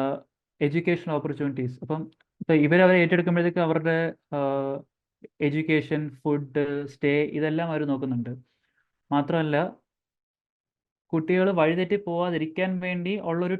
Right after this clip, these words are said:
ടൂളും കൂടെയാണ് ഫുട്ബോൾ എന്നുള്ള രീതിയിലാണ് അവര് ഫുട്ബോളിനെ ഡെവലപ്പ് ചെയ്തെടുത്തത്. അപ്പൊ ഇതവര് ബേസ് ചെയ്തേക്കുന്നത് പഴയകാല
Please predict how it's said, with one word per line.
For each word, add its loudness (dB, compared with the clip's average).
ടൂളും 0
കൂടെയാണ് -4
ഫുട്ബോൾ 0
എന്നുള്ള 0
രീതിയിലാണ് -2
അവര് 0
ഫുട്ബോളിനെ 0
ഡെവലപ്പ് -2
ചെയ്തെടുത്തത്. -2
അപ്പൊ 0
ഇതവര് 2
ബേസ് -2
ചെയ്തേക്കുന്നത് -4
പഴയകാല -2